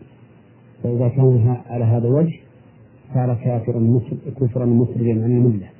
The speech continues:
أما إذا حكم بغير ما أنزل الله اتباعا لهواه أو قصدا للإضرار بالمحكوم عليه أو محاباة للمحكوم له ونحو ذلك فإنه، فإن كفره يكون كفرا دون كفر.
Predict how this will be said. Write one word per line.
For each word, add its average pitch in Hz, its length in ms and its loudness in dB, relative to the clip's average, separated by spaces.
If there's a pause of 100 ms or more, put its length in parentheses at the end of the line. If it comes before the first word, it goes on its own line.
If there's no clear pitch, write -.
(960)
أما 165 320 10
إذا 135 240 4
حكم 131 380 2
بغير 120 200 0
ما 113 200 2
أنزل 113 140 -2
الله 120 280 -2
اتباعا 117 400 -4
لهواه 113 500 0 (760)
أو 123 100 0
قصدا 123 340 -2
للإضرار 120 560 0
بالمحكوم 117 600 -2
عليه 127 280 2 (1400)
أو 135 120 4
محاباة 131 540 2
للمحكوم 120 680 0
له 127 260 2 (1000)
ونحو 120 320 -2
ذلك 131 280 -2 (100)
فإنه، 139 560 0 (680)
فإن 127 260 0
كفره 127 560 0
يكون 127 260 -2
كفرا 127 500 -4 (300)
دون 131 220 4
كفر. - 320 -10